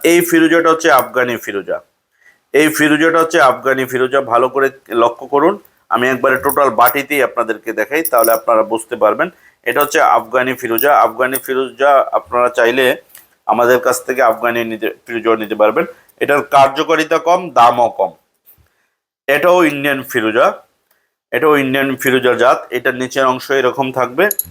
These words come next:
আমি প্রতিটা পাথর আপনাদেরকে দেখাবো, যেন আপনারা সস্তার প্রলোভনে পড়ে অসাধু বিক্রেতাদের কাছ থেকে নকল পাথর কিনে প্রতারিত না হন। যেমন নায়ক সালমান খান,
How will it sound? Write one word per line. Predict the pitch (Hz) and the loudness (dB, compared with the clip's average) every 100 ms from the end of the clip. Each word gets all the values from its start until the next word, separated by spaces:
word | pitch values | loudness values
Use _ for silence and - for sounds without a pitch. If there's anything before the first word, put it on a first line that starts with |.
| - - | -20 -4
আমি | 127 | -4
প্রতিটা | 131 165 170 175 | -2 0 0 0
পাথর | 165 147 - 147 | 2 0 2 0
আপনাদেরকে | 139 143 135 123 139 | 0 -2 -2 -4 -2
দেখাবো, | 123 123 139 185 190 - _ _ | 0 0 0 0 -2 -10 _ _
যেন | - 160 | -2 2
আপনারা | 170 151 - 156 165 | 4 2 2 0 0
সস্তার | - 151 - 170 160 | 0 -2 -2 -2 -2
প্রলোভনে | 160 139 139 143 156 156 - | 0 2 2 2 0 -2 0
পড়ে | 127 147 120 - _ _ - | 2 4 2 -2 _ _ -2
অসাধু | 127 - 156 160 | 0 2 2 2
বিক্রেতাদের | 135 131 139 135 139 135 143 135 | 0 -4 0 2 2 2 0 0
কাছ | 135 123 | 0 0
থেকে | - 131 | -2 -4
নকল | 120 123 - 147 147 | 0 -2 2 0 2
পাথর | 127 123 135 | 0 2 -2
কিনে | 131 131 131 - | -4 -4 -2 2
প্রতারিত | 120 123 120 120 | 0 2 0 0
না | 120 110 104 | -2 2 2
হন। | 101 85 _ _ _ _ _ _ _ _ - 131 | 2 -2 _ _ _ _ _ _ _ _ -12 -4
যেমন | 143 156 151 | 0 2 4
নায়ক | 151 156 | 2 2
সালমান | - 156 156 156 156 | 0 0 2 0 -2
খান, | 151 156 151 | -2 -2 -4